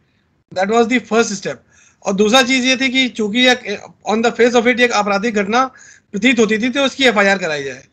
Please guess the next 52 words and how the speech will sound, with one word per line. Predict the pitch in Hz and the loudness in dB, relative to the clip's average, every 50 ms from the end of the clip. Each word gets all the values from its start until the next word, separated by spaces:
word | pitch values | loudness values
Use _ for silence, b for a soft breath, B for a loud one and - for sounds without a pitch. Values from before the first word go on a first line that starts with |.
| b b b b b b b b b _ _ - | b b b b b b b b b _ _ 0
तो | 226 247 240 | 2 2 4
सबसे | 233 226 202 262 | 2 0 0 0
पहले | 240 240 226 240 254 | 0 2 2 4 2
तो | 254 262 | 2 2
हमने | 247 240 240 240 254 254 | 0 0 0 0 0 0
इसकी | 240 - 240 254 | 0 0 0 0
एक | 254 233 | 0 0
एफ़आईआर | 220 190 196 190 185 202 202 | -2 -2 0 0 0 0 0
कराई, | 214 214 226 262 320 - b b b b b b _ - | 0 -2 -2 -2 -4 -10 b b b b b b _ -10
उसके | 214 208 - 262 | -8 -6 -2 -2
बाद | 247 262 269 | 0 0 0
एक | 262 233 | -2 -2
detailed | 208 226 233 208 254 269 277 262 | -2 -2 0 2 2 2 2 2
legal | 233 220 226 220 247 247 233 | 0 -2 0 0 0 2 2
notice | 226 214 196 226 214 156 - b b b b b b _ | 0 0 2 2 0 0 -2 b b b b b b _
जिसमें | 202 214 208 214 240 254 262 262 262 240 220 202 - | -6 -6 -2 0 2 4 4 4 2 2 0 -4 -6
press | - _ _ - 220 254 262 247 - | -10 _ _ 0 2 2 2 0 -2
और | 208 240 233 226 | -2 -2 -2 -2
अभिव्यक्ति | 202 202 196 214 214 214 208 208 247 254 | 0 0 0 2 2 2 0 0 -2 -4
की | 240 254 240 | -4 -4 -6
स्वतंत्रता | - 220 214 214 202 202 214 202 247 247 | -6 -6 -6 -6 -6 -6 -4 -2 0 0
के | 240 240 | 0 0
बारे | 214 196 202 208 226 | 0 0 0 0 0
में | 240 233 | -2 -2
बताते | 208 196 190 190 208 220 | -2 -2 -2 0 0 0
हुए | 202 165 139 123 b b b b b b b b b | 0 -2 -4 -8 b b b b b b b b b
और | - 214 | -6 -4
खासतौर | - 226 233 233 233 254 254 262 | 0 2 2 2 2 2 0 2
से | 254 277 269 | 2 0 -2
इस | - 233 254 247 | -2 -4 -6 0
बात | 220 247 247 254 | 4 4 4 4
को | 254 262 | 2 0
उल्लिखित | 247 233 220 208 202 208 214 262 233 | -2 -2 -2 -4 -4 -4 -4 -4 -4
करते | 233 208 190 196 196 | -4 -4 -4 -4 -6
हुए | 180 165 165 185 240 269 b b b b b b b b - | -6 -6 -6 -8 -10 -12 b b b b b b b b -8
कि | 226 | -6
ये, | 208 208 240 254 269 262 262 269 262 247 233 | -2 2 4 4 6 6 4 4 2 0 0
अ, | 214 202 196 180 180 | 2 2 0 0 0
जब | 180 226 226 226 | 0 0 0 0
election | 214 202 196 196 196 269 269 262 | -2 -2 -2 -2 0 -2 0 0
का | 254 | 0
time | 226 226 220 226 233 | 0 2 2 2 2
चल | 214 214 202 | 0 0 2
रहा | 202 214 | 2 0
है, | 240 | 0
पांच | 233 208 202 226 226 226 | 0 -2 -4 -4 -4 -6
states | - - 233 226 233 226 - | -6 -2 -2 -2 -2 -2 -2
में | 240 233 | 0 0
elections | 214 208 202 196 240 254 226 | 0 -2 -2 -2 -2 -2 -2
हो | 220 196 | -2 -2
रहे | 175 165 151 | -2 -4 -6
हैं | 147 143 | -8 -10